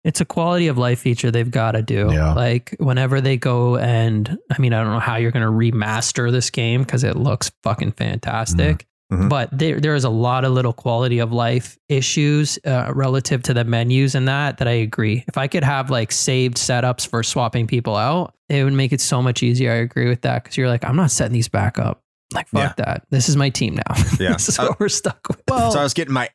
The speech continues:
Speaker 3: ass kicked, and I was like, "Ah, I wanna change, but I don't want to."
Speaker 2: Yeah.
Speaker 3: <laughs>
Speaker 2: I mean, so that, that is definitely a detractor, but I would even,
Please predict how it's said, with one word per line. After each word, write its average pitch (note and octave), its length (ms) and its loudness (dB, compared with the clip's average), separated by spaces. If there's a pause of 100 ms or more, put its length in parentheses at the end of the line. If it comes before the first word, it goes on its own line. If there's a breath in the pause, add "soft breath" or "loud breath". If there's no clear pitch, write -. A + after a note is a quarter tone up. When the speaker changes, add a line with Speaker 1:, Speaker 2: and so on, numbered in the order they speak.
Speaker 3:
ass D3 340 -4
kicked, F2 320 -4
and G2 100 0
I G2 40 0
was G2 120 0
like, G2 200 -2
"Ah, D3+ 180 0
I C#3 40 -2
wanna C3 180 -2
change, G#2+ 300 -2
but F#2 80 -2
I E2+ 80 -4
don't F#2+ 200 -4
want F2+ 200 -4
to." - 120 -8 (220)
Speaker 2:
Yeah. G#2 500 2 (160)
Speaker 3:
<laughs> - 200 -4
Speaker 2:
I D3+ 60 0
mean, E3+ 200 0
so - 140 -4
that, E3+ 340 -2
that B2 180 2
is G2+ 220 0
definitely F#2+ 500 2
a F2 60 2
detractor, F#2 580 0
but F#2+ 160 0
I G#2+ 160 2
would D#3 140 2
even, G2+ 460 2